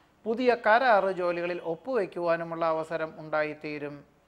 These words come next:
വ്യാപാരത്തിൽ പുരോഗതിക്കും യോഗമുണ്ട്. മൂലം നക്ഷത്രത്തിൽ ജനിച്ചവർക്ക് ഇന്നത്തെ ദിവസം ഏതൊരു കാര്യവും പൂർണ്ണതയിലെത്തിക്കുവാനായിട്ട് അഹോരാത്രം പ്രവർത്തനം വേണ്ടി വരുവാനിടയുണ്ട്.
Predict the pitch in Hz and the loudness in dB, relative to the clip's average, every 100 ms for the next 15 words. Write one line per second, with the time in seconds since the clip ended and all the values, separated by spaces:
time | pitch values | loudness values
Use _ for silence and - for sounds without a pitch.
0 | _ _ _ _ _ _ 151 175 196 196 | _ _ _ _ _ _ 0 4 4 6
1 | 185 185 190 175 180 180 175 175 170 175 | 4 4 -2 -4 -2 0 0 -2 -6 -6
2 | 226 - 185 160 151 151 131 110 113 _ | -6 -6 -6 -4 -6 -8 -12 -14 -18 _
3 | _ _ _ _ - 214 262 269 262 254 | _ _ _ _ -4 0 2 2 0 -2
4 | 247 233 233 240 233 233 226 220 214 226 | -2 -2 -2 -2 0 0 2 2 0 0
5 | 226 - 202 220 208 220 202 202 208 175 | -2 -4 -6 -6 -4 -2 -2 -2 0 -2
6 | 117 - _ _ - - _ _ _ _ | -4 -20 _ _ -20 -20 _ _ _ _
7 | _ _ _ 180 240 262 269 247 233 226 | _ _ _ -2 0 2 2 4 4 4
8 | 226 226 226 220 233 247 233 226 214 214 | 2 0 -2 2 4 4 2 0 0 -4
9 | 214 220 208 202 202 196 196 196 202 - | -6 0 2 2 0 -2 0 2 2 -2
10 | - _ _ _ _ _ - 175 165 214 | -12 _ _ _ _ _ -4 0 2 2
11 | 240 220 220 220 208 202 202 208 202 196 | 2 2 0 -2 0 0 0 -2 -6 -6
12 | 190 196 196 190 190 185 185 185 180 185 | -6 -4 -4 -2 0 0 -2 -2 -4 -2
13 | 190 | -2